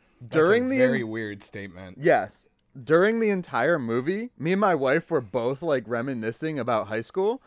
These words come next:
Speaker 2: and we were like, "Oh, I know someone exactly like that from fucking high school." This was my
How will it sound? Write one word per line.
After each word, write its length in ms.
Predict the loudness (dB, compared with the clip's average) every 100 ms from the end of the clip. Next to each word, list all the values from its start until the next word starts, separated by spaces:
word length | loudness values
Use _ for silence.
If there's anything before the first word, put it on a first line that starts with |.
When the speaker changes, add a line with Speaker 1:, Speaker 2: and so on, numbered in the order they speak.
| _ _ -8
Speaker 2:
and 80 | 0
we 60 | 4
were 80 |
like, 160 | 6 6
"Oh, 260 | 6 6 6
I 120 | 0 2
know 200 | 4 4
someone 380 | 2 0 -2
exactly 760 | -2 -6 -6 0 4 4 2 0
like 260 | 2 2 2
that 200 | -2 -2
from 140 | -8
fucking 300 | -4 -4 -2
high 140 | -2 -4
school." 260 | -4 -8 -10 _ -6
This 160 | -4
was 120 | -2
my 180 | 0 2